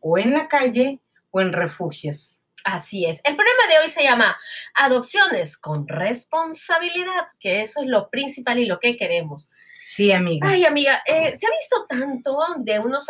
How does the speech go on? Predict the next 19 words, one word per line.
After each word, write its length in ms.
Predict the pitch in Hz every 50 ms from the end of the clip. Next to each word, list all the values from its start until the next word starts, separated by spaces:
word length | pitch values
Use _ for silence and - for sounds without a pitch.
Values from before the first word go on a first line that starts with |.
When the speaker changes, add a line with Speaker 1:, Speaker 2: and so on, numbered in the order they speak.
| - -
Speaker 2:
años 380 | 247 247 247 254 254 247 - -
hacia 320 | - 202 196 - - 202
adelante 680 | 185 180 175 180 180 180 185 190 185 - 190 196 190 _
que 220 | - 220 208 208 202
ya 200 | 196 254 247 330 370 370 359 359 320 - - - _ _
la 200 | - 226 226 214
gente 280 | 214 269 302 302 - 349
como 220 | - 294 240 - -
que 100 | - 202
ya 140 | 208 233
comienza 280 | 226 320 320 330 - 370
a 40 | 359
tener 240 | 285 240 220 226 240
mucho 280 | 254 269 - - 262
amor 220 | 233 196 196 196 -
con 100 | - 226
los 180 | 208 196 - 170
animales. 600 | 151 147 139 139 139 - - - - - - _ _ _ - - - - - - - _ -
Yo 100 | -